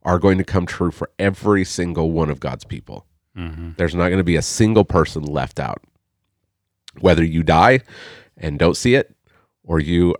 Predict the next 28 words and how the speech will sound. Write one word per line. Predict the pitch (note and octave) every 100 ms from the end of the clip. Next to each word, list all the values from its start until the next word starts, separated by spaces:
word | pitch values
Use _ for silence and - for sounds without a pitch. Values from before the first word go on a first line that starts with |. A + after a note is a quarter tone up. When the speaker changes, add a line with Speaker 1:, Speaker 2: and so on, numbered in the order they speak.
| -
Speaker 1:
are | E2
actually | D#2+ - D#2
alive | D2+ D2+ D#2
when | D2+
Christ | - D2 C2+
returns, | C#2 - A#1 A#1 - - _ _ _ _
um, | E2 D2+ D2 -
every | F2+ F#2 G2 F#2
single | - - F2+ D#2+ D#2
one | D#2+ D#2+ D#2
of | C#2
us | C#2+ C2 - - - _ _ _ _ _ _ _ _ _ _ _ _ _ _ _ _ -
will | E2 C#2+
go, | D2+ -
will, | E2 D#2+ - _ -
we | E2
will | E2 D#2+ D#2+ D#2 - _ _ _ _ _ _
come | - D#2+
to | -
the | F2
promised | E2+ D2+ -
land, | - - D2+ -
Speaker 2:
Mm-hmm. | G2+ G2 F#2+ -
Speaker 1:
um, | D#2+ D#2+ E2 -
because | F2+ - G2+
God | - F#2 F#2+
is | -
faithful. | A2+ A2 - D#2+